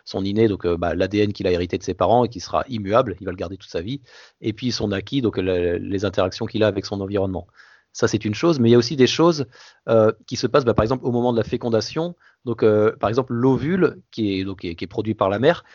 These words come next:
euh, bah, c'est, c'est une cellule qui contient déjà des choses, qui contient des protéines, qui contient des A R N, toutes sortes de, de molécules.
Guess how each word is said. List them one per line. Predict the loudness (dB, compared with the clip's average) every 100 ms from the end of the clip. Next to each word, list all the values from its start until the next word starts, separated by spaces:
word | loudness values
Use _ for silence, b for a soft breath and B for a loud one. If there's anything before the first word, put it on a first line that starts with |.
| b b
euh, | 0 0 0 _ _ _ _ -8
bah, | -6
c'est, | 0 2
c'est | 2
une | 2
cellule | 0 -2 -4
qui | -4
contient | -2 2
déjà | 4 4
des | 2
choses, | 0 -2
qui | -2
contient | -8 -4
des | -2
protéines, | 0 -4 0 0 0
qui | -4
contient | -8 -6
des | -4 2
A | 2 4
R |
N, | 2 0
toutes | -6
sortes | -8 -4
de, | -4
de | -2
molécules. | -2 -2 -2 -2 -4